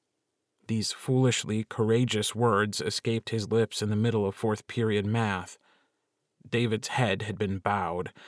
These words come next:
as always, while he covertly read a fantasy novel hidden behind his pre-calculus book. He'd been nearing the end of a chapter when Chuck reached over and grabbed the novel, taking one look at the cover before tossing it to the floor.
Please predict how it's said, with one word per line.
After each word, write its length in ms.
as 120
always, 560
while 140
he 100
covertly 520
read 260
a 60
fantasy 500
novel 360
hidden 300
behind 340
his 160
pre-calculus 680
book. 320
He'd 180
been 140
nearing 280
the 140
end 160
of 60
a 40
chapter 480
when 160
Chuck 320
reached 360
over 220
and 160
grabbed 360
the 80
novel, 420
taking 380
one 200
look 160
at 60
the 60
cover 400
before 260
tossing 500
it 120
to 80
the 80
floor. 560